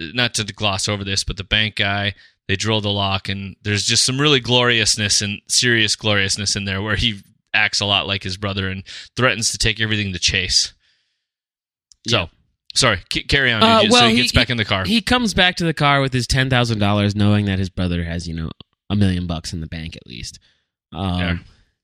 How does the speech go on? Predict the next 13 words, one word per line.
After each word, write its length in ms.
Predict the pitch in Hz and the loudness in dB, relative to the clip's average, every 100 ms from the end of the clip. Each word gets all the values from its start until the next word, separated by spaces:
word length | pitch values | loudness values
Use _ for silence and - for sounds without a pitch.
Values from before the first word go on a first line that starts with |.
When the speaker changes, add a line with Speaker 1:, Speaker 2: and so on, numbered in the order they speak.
| _ _ _ _ _ _ _ _ - | _ _ _ _ _ _ _ _ 0
Speaker 2:
this 360 | 139 196 - - | 4 4 2 0
also 640 | 143 143 - 135 120 107 - | 4 4 4 4 2 0 -6
shows 840 | - - 117 107 104 104 101 104 - - | -6 -4 -2 -2 -2 -2 0 0 0 -4
Ray's 580 | 95 98 98 101 98 - | -4 -2 -2 0 -2 -4
just, 300 | 95 92 - | -6 -6 -6
like, 380 | 85 85 - - _ _ _ _ _ _ _ _ _ - | -6 -8 -14 -20 _ _ _ _ _ _ _ _ _ -6
s-, 220 | - - _ | -4 -6 _
you 80 | 139 | -4
know, 140 | 104 - - | -4 -4 -6
just 200 | 175 - | -6 -2
kind 220 | 180 170 | 0 2
of 100 | |
h-, 100 | 135 | 0